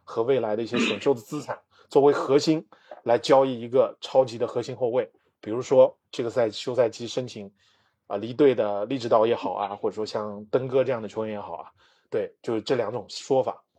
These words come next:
那么大家怎么看？这，这是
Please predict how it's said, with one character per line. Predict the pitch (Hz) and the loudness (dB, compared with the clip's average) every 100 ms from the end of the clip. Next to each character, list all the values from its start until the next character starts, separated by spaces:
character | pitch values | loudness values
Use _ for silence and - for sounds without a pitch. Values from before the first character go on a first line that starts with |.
| _ _ | _ _
那 | - | -10
么 | 107 104 - _ _ _ _ | -8 -8 -10 _ _ _ _
大 | 107 | -4
家 | 101 | -2
怎 | 104 90 | -4 -8
么 | 90 | -12
看？ | - 95 _ _ - 320 - - | -12 -14 _ _ -16 -14 -14 -14
这， | 110 | -14
这 | 101 110 98 | -10 -10 -10
是 | - 104 | -10 -10